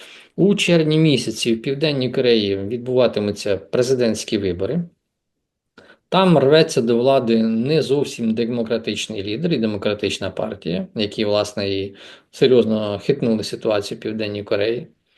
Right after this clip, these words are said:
Вони заявляли неодноразово про свою прихильність до Північної Кореї, хоча там, ну, окремі нас, е, мої колеги в Україні заперечують це, але все ж таки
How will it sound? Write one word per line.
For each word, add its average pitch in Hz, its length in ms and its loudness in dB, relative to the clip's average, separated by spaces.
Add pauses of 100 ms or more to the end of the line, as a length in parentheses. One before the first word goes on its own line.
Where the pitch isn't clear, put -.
(400)
Вони 170 200 6
заявляли 139 440 4
неодноразово 117 760 2
про 113 200 0
свою 113 360 -4
прихильність 101 580 -2
до 107 400 0 (600)
Північної 117 640 0
Кореї, 78 380 0
хоча 120 380 0
там, 98 380 -8
ну, 123 120 -6
окремі 110 420 0
нас, 101 320 -4
е, 101 240 -4 (100)
мої 113 240 -2
колеги 95 500 -4
в 107 40 -10
Україні 104 380 -2
заперечують 131 600 -4
це, 117 100 -2
але 123 140 0
все 117 220 -2
ж - 100 -12
таки 101 300 -6